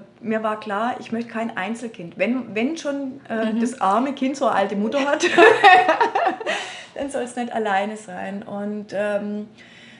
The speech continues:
Speaker 1: dann dachte ich auch, okay, bis zum fünfundvierzigsten Lebensjahr probiere ich's und danach wird's
Speaker 2: Ist
Speaker 1: vielleicht
Speaker 2: dann,
Speaker 1: komisch.
Speaker 2: mhm, okay.
Speaker 1: Ja, und bei der Party zum fünfundvierzigsten habe ich erfahren, dass ich
Speaker 2: Okay.
Speaker 1: mit der Joy schwanger bin.
Speaker 2: Und das zweite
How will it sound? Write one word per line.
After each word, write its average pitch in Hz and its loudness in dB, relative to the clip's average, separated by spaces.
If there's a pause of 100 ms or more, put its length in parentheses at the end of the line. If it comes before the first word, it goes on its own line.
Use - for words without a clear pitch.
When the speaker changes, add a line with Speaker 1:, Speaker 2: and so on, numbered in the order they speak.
(240)
Speaker 1:
dann 214 -2 (280)
dachte 202 0
ich 269 -4
auch, 226 0
okay, 240 -4
bis 233 -8
zum 220 -6
fünfundvierzigsten 226 -6
Lebensjahr 208 -6
probiere 240 -2
ich's 262 -4
und 196 -10
danach 185 -6
wird's 185 -10
Speaker 2:
Ist 185 -8
Speaker 1:
vielleicht 180 0
Speaker 2:
dann, 185 -8
Speaker 1:
komisch. 190 -4
Speaker 2:
mhm, - -14 (260)
okay. 190 -6
Speaker 1:
Ja, 226 2
und 190 -10
bei 196 0
der 190 0
Party 262 -6
zum 320 -12
fünfundvierzigsten 214 -8 (680)
habe 202 -6
ich - -12
erfahren, 190 -8
dass 175 -12
ich - -16 (320)
Speaker 2:
Okay. 185 -4
Speaker 1:
mit 196 -8
der 180 -6
Joy 165 -8
schwanger 170 -12
bin. - -12
Speaker 2:
Und 208 4 (140)
das 220 0
zweite 202 0